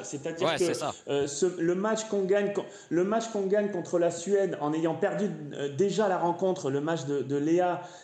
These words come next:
Speaker 1: et Lucille nous permettent de gagner un set de plus, euh, que la Suède.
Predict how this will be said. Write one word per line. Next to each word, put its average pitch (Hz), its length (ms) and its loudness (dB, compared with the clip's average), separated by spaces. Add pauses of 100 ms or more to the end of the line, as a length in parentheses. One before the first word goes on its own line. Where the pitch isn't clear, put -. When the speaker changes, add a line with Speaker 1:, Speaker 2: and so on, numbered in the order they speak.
(120)
Speaker 1:
et 165 180 4
Lucille 185 460 -2
nous 156 120 0
permettent 202 420 0
de 156 100 0
gagner 160 340 0
un 202 100 0
set 196 320 -2
de 180 60 4
plus, 190 480 -4
euh, 135 160 0
que 165 80 -2
la 147 160 0
Suède. 190 420 0